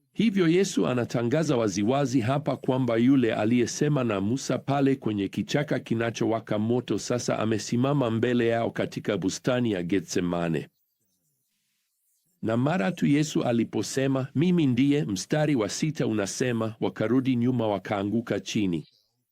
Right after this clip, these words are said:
Niruhusu niseme tena, wapendwa, Yesu ndiye anayeshikilia uongozi hapa.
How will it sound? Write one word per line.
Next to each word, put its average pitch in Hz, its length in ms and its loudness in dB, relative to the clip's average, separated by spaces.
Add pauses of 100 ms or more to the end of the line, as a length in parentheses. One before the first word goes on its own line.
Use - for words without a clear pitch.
(520)
Niruhusu 147 580 2
niseme 135 500 0
tena, 127 480 -2
wapendwa, 92 680 -2 (340)
Yesu 151 320 0
ndiye 139 320 2
anayeshikilia 117 880 -2
uongozi 98 560 0
hapa. 92 460 -4